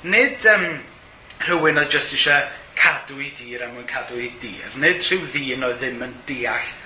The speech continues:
busnes, oedd Naboth. Ond oedd e'n ddyn oedd yn deall beth oedd Duw yn ei ddysgu yn Leviticus ynglyn â tir. Oedd e'n gwrthod rhoid i dir i Ahab, a drwy wneud hynny yn ffyddlon i'r arglwydd.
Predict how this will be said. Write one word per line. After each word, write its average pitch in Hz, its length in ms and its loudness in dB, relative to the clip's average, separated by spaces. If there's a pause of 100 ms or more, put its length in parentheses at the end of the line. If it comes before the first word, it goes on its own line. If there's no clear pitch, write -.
(200)
busnes, - 600 0
oedd 151 300 4
Naboth. - 500 -6 (640)
Ond 165 160 2
oedd 170 140 0
e'n 180 160 0
ddyn 202 340 0
oedd 131 220 -8
yn 139 100 -8 (220)
deall 156 480 0
beth 151 180 -6
oedd 147 160 -10
Duw 139 260 -4
yn 127 140 -8
ei 117 60 -12
ddysgu 123 440 -2 (460)
yn 123 160 -4
Leviticus 127 720 -4 (140)
ynglyn 117 340 -12
â 117 80 -10
tir. 127 320 -6 (480)
Oedd 127 180 -2
e'n 147 140 -2
gwrthod 214 500 2
rhoid 160 300 4
i 143 100 -8
dir 131 380 -6 (200)
i 117 140 -6
Ahab, - 540 0 (880)
a 127 100 -2
drwy 123 300 -4
wneud 139 460 0
hynny 107 360 -4
yn - 460 -14
ffyddlon 107 580 -6 (380)
i'r 120 240 -2
arglwydd. 113 580 -8